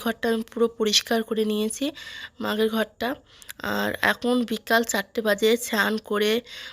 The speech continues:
ঘর গুছিয়ে পরিষ্কার করে স্নান করে পুজো দিয়ে এখন আসলাম, দিয়ে তোমাদের শেয়ার করছি ঘরটা। আর দেখতেই পাচ্ছ টিভির সামনে তোয়ালেটা তুলে ফেলেছি,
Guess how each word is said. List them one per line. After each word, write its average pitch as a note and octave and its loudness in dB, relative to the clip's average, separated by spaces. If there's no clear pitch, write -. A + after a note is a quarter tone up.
ঘর G#3+ 4
গুছিয়ে A3 0
পরিষ্কার G#3+ 4
করে A3+ 0
স্নান G3+ -2
করে A3+ 2
পুজো G3+ -4
দিয়ে A#3+ 6
এখন A3+ -4
আসলাম, B3+ -2
দিয়ে A3 2
তোমাদের G#3+ 2
শেয়ার G#3 4
করছি A#3 -2
ঘরটা। A3+ -6
আর G#3 0
দেখতেই A#3+ 4
পাচ্ছ A#3+ 2
টিভির B3 -2
সামনে A#3 2
তোয়ালেটা A3 2
তুলে G#3+ 4
ফেলেছি, A3 0